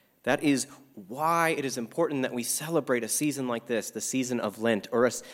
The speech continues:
ritual like this, an Ash Wednesday, in which we name and confront our reality of our mor-, our mortality. We name that in life and death we belong to God, that we come from the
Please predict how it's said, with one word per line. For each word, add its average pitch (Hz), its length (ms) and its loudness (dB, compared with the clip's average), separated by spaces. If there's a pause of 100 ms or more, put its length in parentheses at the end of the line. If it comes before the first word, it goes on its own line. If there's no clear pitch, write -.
(120)
ritual 160 580 4
like 131 280 2
this, 131 220 0
an 113 180 2
Ash 151 280 0
Wednesday, 139 420 2
in 120 140 2
which 139 260 2
we 131 260 2 (220)
name 185 560 6
and 139 140 -2
confront 156 500 -2
our 123 140 4
reality 135 720 2 (600)
of 113 160 -8
our 135 160 4
mor-, 131 400 0
our 123 140 4
mortality. 123 840 -2 (880)
We 123 160 0
name 131 680 2 (880)
that 110 160 -6
in 104 180 -2
life 135 460 0
and 107 160 -10
death 123 320 -8
we 104 100 -6
belong 104 480 0
to 101 100 -10
God, 139 480 0 (540)
that - 140 -18
we 95 140 -12
come 170 520 2
from 156 260 -2
the 151 140 -2